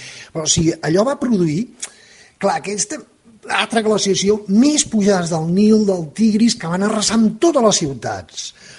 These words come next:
Molts d'aquests canvis climàtics coincideixen amb l'aparició i desaparició de moltes civilitzacions mesopotàmiques. O sigui, són fràgils,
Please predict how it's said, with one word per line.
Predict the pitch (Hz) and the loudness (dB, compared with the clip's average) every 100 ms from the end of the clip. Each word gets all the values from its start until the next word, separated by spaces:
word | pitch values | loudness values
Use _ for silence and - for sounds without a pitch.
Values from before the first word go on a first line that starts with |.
| - | -6
Molts | 175 233 285 | 0 2 0
d'aquests | 285 240 - | -4 -4 -4
canvis | 190 185 170 | -2 -2 -4
climàtics | - 160 139 151 214 - | -4 -6 -6 -6 -8 -2
coincideixen | 202 185 - 175 247 220 | 2 2 0 0 0 0
amb | 175 147 | 0 -2
l'aparició | 127 131 120 - | -4 -4 -6 -6
i | 127 | -4
desaparició | 135 131 120 123 - 131 | -4 -4 -6 -6 -6 -6
de | 127 | -8
moltes | 127 131 - | -8 -6 -6
civilitzacions | 135 117 - 107 - 127 120 - - - - | -6 -10 -12 -12 -8 -6 -8 -10 -20 -20 -6
mesopotàmiques. | 147 - 127 131 123 117 117 120 | -4 -4 -6 -8 -6 -6 -8 -10
O | 113 | -8
sigui, | 127 | -6
són | 170 214 | -2 -2
fràgils, | 214 208 196 147 120 - | 0 -2 -2 -6 -10 -12